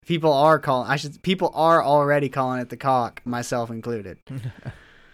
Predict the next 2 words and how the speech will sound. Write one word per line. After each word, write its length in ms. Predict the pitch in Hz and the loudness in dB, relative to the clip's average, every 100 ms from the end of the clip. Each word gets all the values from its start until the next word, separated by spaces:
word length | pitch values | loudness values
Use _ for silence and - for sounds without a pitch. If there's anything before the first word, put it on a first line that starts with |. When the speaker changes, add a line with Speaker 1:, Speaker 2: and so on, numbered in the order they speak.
| _ - - - - _ _ _ _ | _ -20 -20 -20 -20 _ _ _ _
Speaker 1:
Um, 460 | - 139 139 131 117 - - - - _ _ _ _ - | 2 4 4 2 -2 -8 -12 -16 -20 _ _ _ _ 0
oh, 340 | 165 185 117 | 4 6 4